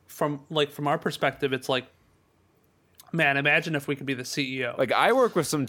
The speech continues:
Speaker 1: Man, look at
Speaker 2: talented scientists and, like, people who
Speaker 1: Yeah.
Speaker 2: have a lot of knowledge, but I don't think it's, like, the same level of mastery.
Speaker 1: Yeah,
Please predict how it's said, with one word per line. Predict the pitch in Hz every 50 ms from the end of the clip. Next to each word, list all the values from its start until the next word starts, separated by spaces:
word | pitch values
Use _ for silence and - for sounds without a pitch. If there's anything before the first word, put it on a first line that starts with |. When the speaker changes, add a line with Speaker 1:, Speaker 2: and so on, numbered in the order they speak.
| -
Speaker 1:
Man, | - 131 147 160 165 156 143
look | 170 160
at | 147
Speaker 2:
talented | 131 113 107 98
scientists | - - 123 110 117 123 127 123 - 139 135 127 - - - - - -
and, | 95 92 90 90 90
like, | 85 82 82 82 -
people | - 123 123 - 131 127 123
who | 110 - - 104 101
Speaker 1:
Yeah. | 92 87
Speaker 2:
have | 87 85 76 80 -
a | -
lot | 95 92 95 107 113
of | 110 95 87
knowledge, | 92 95 101 107 113 127 123 117 113 -
but | - 95 87 - -
I | - 92
don't | 113 147 170 165
think | - 208 196 170
it's, | 185 175 - -
like, | 180 160 - -
the | - 139
same | - - - 160 147 143 143 143 139 139 120
level | 113 123 120 120 107 113 104 101 95
of | 87 80 82
mastery. | 98 92 90 87 - - - - 80 67 55 50 - - - _ _ _ _ _ _ _ - - - - _ _ _ _ _ _ _ _ _ _ -
Speaker 1:
Yeah, | 175 208 208 139 -